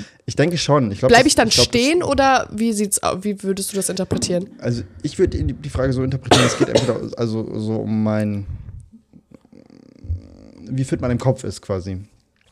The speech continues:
Speaker 1: Also Demenz und solche Sachen, das wird dann halt
Speaker 2: Ah,
Speaker 1: kein
Speaker 2: okay.
Speaker 1: Thema. Für mich habe ich das so interpretiert. Kann natürlich auch Quatsch sein. Und dass du halt immer dieses Jugendliche vielleicht behältst und, und, und, ähm,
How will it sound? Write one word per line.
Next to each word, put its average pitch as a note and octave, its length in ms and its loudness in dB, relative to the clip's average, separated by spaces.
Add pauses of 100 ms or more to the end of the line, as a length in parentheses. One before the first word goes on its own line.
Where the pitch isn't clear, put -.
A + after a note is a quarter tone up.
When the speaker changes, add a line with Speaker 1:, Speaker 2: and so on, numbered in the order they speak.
(180)
Speaker 1:
Also B2 160 -2
Demenz A#2+ 440 4
und A2+ 80 -6
solche G#2+ 200 -4
Sachen, G#2+ 200 0
das G2+ 180 -8
wird G#2+ 120 -6
dann G2 240 -4
halt G2+ 180 -2 (280)
Speaker 2:
Ah, - 160 -10
Speaker 1:
kein G2+ 240 0
Speaker 2:
okay. G#3+ 480 -6 (800)
Speaker 1:
Thema. F#2 480 -6 (520)
Für - 140 -2
mich D#3 240 2
habe A2 80 0
ich G#2+ 80 -2
das G2+ 180 -8
so A2 80 -6
interpretiert. G#2 360 -6
Kann B2+ 80 0
natürlich A#2 200 0
auch G#2+ 120 -4
Quatsch C3 220 -2
sein. C#3 220 -2 (600)
Und B2+ 120 0
dass B2+ 120 2
du C#3 80 2
halt B2+ 100 4
immer C3 140 4
dieses A#2 280 -2
Jugendliche B2+ 380 -2
vielleicht A#2 260 -2
behältst A2 520 2
und, G#2 260 -6
und, G#2 280 -8
und, G#2 420 -8
ähm, G2+ 460 -6